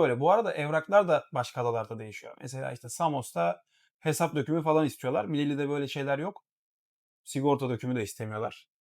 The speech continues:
Böyle şeyler de yok. Ama bazı adalar istiyor. Ee, Kıbrıs mühürü hiçbir şekilde olmaması gerekiyor. Pasaportunuzun süresinin ve tatilinizin bitiş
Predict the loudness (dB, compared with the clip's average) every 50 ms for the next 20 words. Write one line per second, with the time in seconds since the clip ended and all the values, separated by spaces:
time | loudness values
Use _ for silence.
0 | _ _ _ _ _ -4 -4 -4 -2 -2 0 4 4 4 4 4 -2 -6 -8 _
1 | -4 -4 -2 0 2 4 6 6 6 4 2 -2 -4 -6 -6 -6 -8 -8 -4 -4
2 | -4 -4 -4 -8 _ _ _ _ _ _ _ _ _ _ _ _ _ _ _ _
3 | _ _ _ _ _ _ _ _ _ -6 -4 -2 -2 -2 -4 -2 0 2 2 2
4 | 0 2 2 2 4 4 4 2 2 0 -2 0 2 2 2 2 2 2 2 0
5 | -2 -4 -6 -6 -6 -6 -6 -6 -8 -8 -4 -2 -2 -2 -2 -6 -12 _ _ _
6 | _ _ _ _ _ _ -4 0 0 -2 2 2 2 2 2 0 -2 -2 -2 -2
7 | -4 -6 -6 -4 -4 -4 -4 -4 -4 -4 -2 -2 -2 -2 -2 0 2 2 2 0
8 | -2 -2 0 0 2 2 0 -2 -4 -6 -10 -8 -8 -8 -6 -6 -4 -4 -4 -6
9 | -8 -12